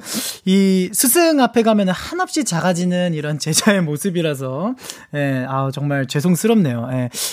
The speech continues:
하지만 앞으로는, 예, 더더욱, 어, <laughs> 제가 한번 열심히 풀어보도록 하겠습니다. 어, 그러면은 제가,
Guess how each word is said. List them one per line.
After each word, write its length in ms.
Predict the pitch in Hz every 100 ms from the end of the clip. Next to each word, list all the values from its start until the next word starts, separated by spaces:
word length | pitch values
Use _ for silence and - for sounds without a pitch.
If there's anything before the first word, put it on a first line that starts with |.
| 147
하지만 240 | 165 160 123
앞으로는, 640 | - 220 226 180 165 247 202
예, 260 | 147 139 135
더더욱, 440 | 160 160 180 123 - - - _
어, 200 | 139 139
<laughs> 360 | 135 - -
제가 200 | - 160
한번 260 | 175 180 185 - _
열심히 520 | 170 240 - 302 262 175 - -
풀어보도록 440 | 262 240 208 196
하겠습니다. 520 | 190 196 170 139 123 - - -
어, 140 | 220
그러면은 400 | 269 311 330 320
제가, 340 | 240 233 269